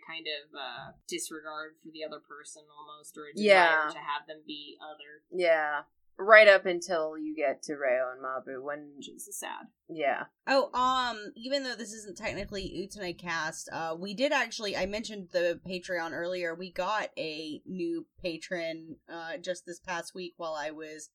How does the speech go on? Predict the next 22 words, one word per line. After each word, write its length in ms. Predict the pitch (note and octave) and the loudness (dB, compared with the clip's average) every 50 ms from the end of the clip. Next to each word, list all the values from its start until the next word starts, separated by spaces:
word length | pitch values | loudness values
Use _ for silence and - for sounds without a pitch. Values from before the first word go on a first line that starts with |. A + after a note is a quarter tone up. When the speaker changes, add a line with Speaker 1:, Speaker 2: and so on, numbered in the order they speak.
| _ _ _ - | _ _ _ -2
Speaker 3:
out 220 | F#3+ G#3 G#3 G#3 | 0 0 2 0
of 100 | G#3 G3+ G3+ - | 0 -4 -6 -6
internet, 720 | G#3 A3+ B3 B3 G#3+ F#3 E3+ D#3+ D#3+ D#3+ D#3 - - - _ - | -6 -6 -6 -6 -6 -6 -6 -8 -6 -6 -8 -8 -10 -12 _ -14
and 440 | E3 D#3+ D#3+ D#3+ D#3 D#3 D#3 D#3+ - - | -12 -12 -12 -12 -12 -12 -12 -12 -10 -8
I 180 | D#3+ E3 E3+ | -8 -6 -6
will 160 | F3 F3 F3 | -6 -8 -10
probably 440 | - - F#3 F#3+ F3+ F#3 F#3 G3 F#3+ | -10 -6 -6 -6 -6 -4 -6 -8 -8
mention 420 | F3+ F3 E3 E3+ F3 - F3+ F3 E3+ | -6 -8 -10 -10 -8 -8 -8 -8 -6
that 300 | E3 D#3+ E3 E3 D#3+ D#3 - _ _ _ _ _ _ - | -8 -6 -6 -6 -8 -10 -12 _ _ _ _ _ _ -14
we 100 | G3+ G#3 | -4 -4
have 160 | G3+ F#3+ F#3 | -4 -2 0
a, 460 | F#3+ F3+ F3 F3 E3+ E3 E3 D#3+ D#3+ - - _ _ | 0 0 2 2 0 0 -2 -2 -4 -6 -8 _ _
a 80 | F3+ F3 | -6 -4
recording 840 | F3 F3+ F3+ - - - G#3+ G3+ G3 F#3+ F#3 F3+ E3+ E3+ E3 E3 E3+ - | -2 -2 -4 -4 -6 -6 -4 -4 -2 0 0 0 0 0 -4 -6 -12 -10
for 320 | - G3 F#3+ F#3 F3+ F3 - | -8 -4 -2 0 0 0 -2
Utene 420 | D#3 D3+ D3+ - - D#3+ D3 D#3 | -4 -8 -8 -8 -8 -8 -8 -8
Cast 360 | - E3 D3 B2+ D3+ - - | -8 -8 -8 -8 -8 -8 -8
that 140 | - E3 C#3 - | -8 -8 -8 -8
will 100 | C3+ - | -10 -12
come 300 | - - F3 D3+ D3 D3+ | -12 -12 -12 -10 -8 -8
out 260 | D3 C#3+ C#3 B2 - - | -8 -8 -8 -8 -8 -8
after 720 | C3+ D#3+ D#3+ D#3+ - - - E3 D3 C#3+ C#3+ C#3+ D3+ D3+ | -8 -8 -8 -8 -10 -8 -8 -6 -6 -4 -6 -6 -8 -8